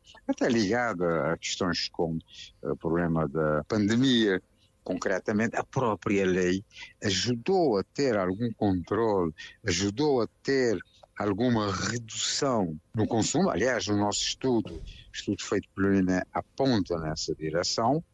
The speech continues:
A sensação que se tem, que os nossos embaixadores nos transmitem, ainda há poucos dias eu estive em São Vicente e, e fez,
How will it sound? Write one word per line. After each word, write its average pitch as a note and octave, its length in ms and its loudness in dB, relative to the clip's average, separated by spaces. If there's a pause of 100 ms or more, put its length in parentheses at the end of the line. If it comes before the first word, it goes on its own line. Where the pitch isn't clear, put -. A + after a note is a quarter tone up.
(120)
A B2+ 40 -2
sensação D#3+ 760 0
que - 100 -8
se - 160 -2
tem, A#2 400 2 (160)
que - 140 -4
os F#2+ 60 2
nossos A2 320 0
embaixadores E2+ 580 -2
nos - 160 -10
transmitem, A2 680 0 (460)
ainda G2+ 300 4
há F2 40 -2
poucos - 440 0
dias F#2 240 2
eu E2+ 100 2
estive E2 300 -4
em E2 40 -4
São F2+ 220 -2
Vicente F#2 480 -2 (480)
e, E2+ 320 2
e - 20 0
fez, G#2 360 0